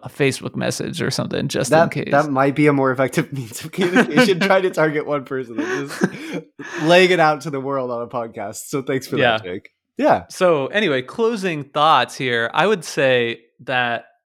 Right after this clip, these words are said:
Speaker 1: this is probably our most, like, selfish podcast
Speaker 2: Episode
Speaker 1: episode
Speaker 2: ever.
Speaker 1: we've ever done.
Speaker 2: Yeah.
Speaker 1: But I,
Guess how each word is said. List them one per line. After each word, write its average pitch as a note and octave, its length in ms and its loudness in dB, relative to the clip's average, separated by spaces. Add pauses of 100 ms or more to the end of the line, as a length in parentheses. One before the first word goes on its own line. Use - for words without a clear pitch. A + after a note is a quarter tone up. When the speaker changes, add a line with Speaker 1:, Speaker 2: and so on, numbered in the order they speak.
(100)
Speaker 1:
this C#3+ 180 -2
is D3 140 -4
probably D#3+ 540 2
our D3 140 4
most, B2+ 340 -2
like, A#2 400 -4
selfish B2+ 760 -2 (220)
podcast B2+ 240 4
Speaker 2:
Episode D#3 400 4
Speaker 1:
episode - 140 0
Speaker 2:
ever. A#2 180 2
Speaker 1:
we've D3 200 0
ever C#3 520 0
done. C#3 520 -2
Speaker 2:
Yeah. G2 300 0
Speaker 1:
But C#3 440 2
I, D3 340 0